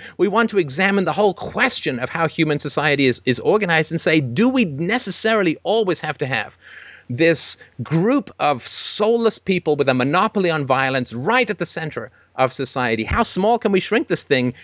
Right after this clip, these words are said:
and still have something that functions?" And, um, yeah, they'll, they'll give us a little more freedom, but, uh, it's only to save their own skin. And most dangerously, I think, what they're gonna do, as they generally do when a financial system begins to fall apart, they'll provoke a war.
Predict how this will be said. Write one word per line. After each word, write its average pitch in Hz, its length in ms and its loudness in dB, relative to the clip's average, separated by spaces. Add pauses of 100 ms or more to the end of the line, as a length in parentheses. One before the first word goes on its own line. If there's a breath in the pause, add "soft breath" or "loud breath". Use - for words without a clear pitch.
and 139 160 0
still 202 240 0
have 175 180 -2
something 135 340 -2
that 113 100 0
functions?" 123 640 -2
And, 117 400 0
um, 104 320 2 (340 loud breath)
yeah, 311 200 2
they'll, 269 200 4
they'll 240 200 2
give 190 180 0
us 170 100 0
a 170 60 4
little 160 180 2
more 143 140 4
freedom, 156 420 0 (300 soft breath)
but, 117 400 0
uh, 113 220 4
it's 143 120 0
only 202 200 4
to 151 80 -6
save 170 280 2
their 131 140 2
own 127 160 2
skin. - 320 0
And 131 200 2
most 180 220 2
dangerously, 120 480 0
I 101 80 0
think, 110 300 -4
what 117 140 -2
they're 110 100 0
gonna 101 180 0
do, 120 300 2
as 104 100 -2
they 107 120 0
generally 120 400 2
do 104 200 0
when 101 200 0
a 95 80 2
financial 104 420 -2
system 101 300 -4
begins 101 280 0
to - 80 -10
fall 101 220 2
apart, 139 300 -2
they'll 156 100 0
provoke 175 360 0
a 175 40 4
war. 247 260 -2